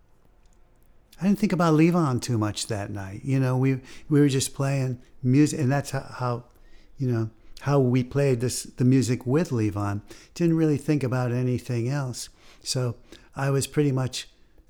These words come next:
trying, not trying, I was just in the moment, uh, playing with,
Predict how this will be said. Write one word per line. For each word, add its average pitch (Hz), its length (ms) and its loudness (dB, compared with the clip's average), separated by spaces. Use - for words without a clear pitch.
trying, 131 380 -2
not 131 220 -6
trying, 113 440 -6
I 107 120 0
was 110 240 0
just - 280 -6
in 127 260 4
the 117 80 4
moment, 117 520 2
uh, 110 200 -4
playing 120 580 -2
with, 113 300 -2